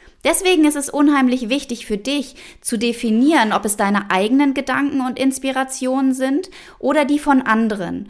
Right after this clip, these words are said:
um den Druck aus deinem eigenen Leben zu nehmen. Als zweites Zentrum haben wir das Ajna-Zentrum, das Zentrum, was analysiert, das denkt und verarbeitet. Menschen mit einem definierten Ajna-Zentrum sehen oft nur eine Perspektive,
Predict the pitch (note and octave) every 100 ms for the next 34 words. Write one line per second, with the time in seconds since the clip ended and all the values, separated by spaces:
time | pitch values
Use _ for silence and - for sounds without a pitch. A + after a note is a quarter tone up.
0 | - - A#3+ A#3 A#3 A#3 D4 - G#3 G#3
1 | G#3+ G#3+ A3 A3+ A3+ A3 A3+ C4+ G3 F3
2 | - D#3+ D#3+ - - - _ _ _ -
3 | A3 - - B3 D#4+ D#4 - B3+ B3+ C4
4 | B3 A3+ A3+ G#3+ G#3+ G#3 G3 G3+ F#3+ -
5 | F#3 F3+ - E3+ - - F#3 F#3 F#3 -
6 | G#3 A3+ - G3 G3+ G3 F#3+ G3+ G3+ G3+
7 | G#3 G#3+ B3 A3+ G3+ F#3+ F#3+ - A3+ A#3
8 | G#3 G3+ G3 G3 - G3 G3+ - - -
9 | - - _ _ - - A#3+ D#4 - D4
10 | C#4 - - A3 A#3 A#3 B3 B3 D#4+ G4
11 | C4+ F#3+ F#3+ F#3+ F#3 - F#3+ F#3 - F#3+
12 | G3 G#3 C4 C4+ - B3+ - A#3+ A#3 A3+
13 | B3+ B3+ B3 A3+ - G#3+ - - G#3 G3
14 | G3+ -